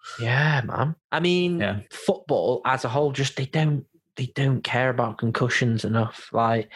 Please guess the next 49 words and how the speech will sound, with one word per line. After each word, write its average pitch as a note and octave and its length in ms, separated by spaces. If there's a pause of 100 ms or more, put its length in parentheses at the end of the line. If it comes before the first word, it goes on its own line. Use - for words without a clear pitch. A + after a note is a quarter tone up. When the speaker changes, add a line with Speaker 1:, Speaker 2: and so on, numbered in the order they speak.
(500)
Speaker 2:
Mm. G#2 260 (280)
Speaker 1:
and A#2+ 460
I D#3 280
maybe D#3 380
was C#3+ 160
a C3+ 80
little C3+ 420
bit B2+ 320
at A#2+ 180
fault B2 440
a A2+ 60
couple B2+ 280
of A#2+ 60
weeks C3 260
ago A#2 240
when, A#2 320
um, A2+ 480
Nobby A#2+ 200
Stiles B2 380
came A2+ 240
out A2 220
that A2 120
he A2+ 160
had G#2+ 220
dementia, A#2 600
and A2 320
basically A2 540
it's, - 360 (560)
they B2+ 200
said B2 300
that B2 100
that A#2+ 180
was A2+ 160
to - 100
do A#2 140
with A2 140
football. A#2 480
And A#2 100
I C#3 100
was D3 220
like, G#2+ 280 (220)
"Is - 220
it? G4+ 280
I, C3 140 (480)
I - 120
didn't B2 260
know F3 220
that." D#3+ 240
But C3+ 180